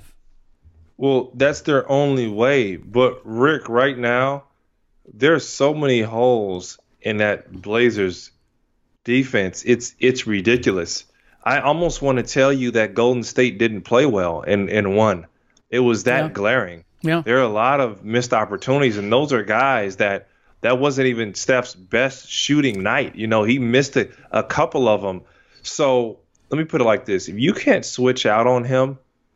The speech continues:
Speaker 1: you're toast. You're cooked. You, you are barbecue chicken.
Speaker 2: Yeah.
Speaker 1: And then if you have to double team him,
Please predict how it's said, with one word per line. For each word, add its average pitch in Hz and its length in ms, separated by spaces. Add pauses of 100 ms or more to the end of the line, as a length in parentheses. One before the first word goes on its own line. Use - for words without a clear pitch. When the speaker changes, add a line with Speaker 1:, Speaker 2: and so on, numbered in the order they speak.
(120)
Speaker 1:
you're 127 140
toast. 98 520 (380)
You're 135 220
cooked. - 460
You, 127 200
you 143 160
are 123 100
barbecue 120 720
chicken. 104 400
Speaker 2:
Yeah. 143 160 (500)
Speaker 1:
And 123 260
then 160 220
if 135 160
you 139 140
have 135 160
to 113 80
double 131 320
team 175 240
him, 180 260